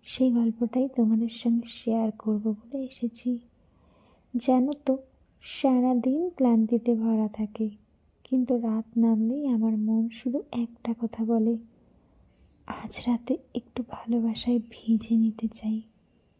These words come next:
কারা কারা রাত হলে পরে ভালোবাসায় ভিজতে চাও,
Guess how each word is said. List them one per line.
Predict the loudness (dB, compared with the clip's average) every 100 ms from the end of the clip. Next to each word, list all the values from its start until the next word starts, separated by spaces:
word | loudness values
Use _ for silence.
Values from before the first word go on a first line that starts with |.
| _
কারা | -2 -2 -2
কারা | -4 -6
রাত | -6 -8 -10 -10
হলে | -8 -2 -2
পরে | 0 -2 -4 _ _ _ _ _ _ _ -6
ভালোবাসায় | -4 -2 -2 -2 2 0 2
ভিজতে | -4 -2 -4
চাও, | -4 -4 -4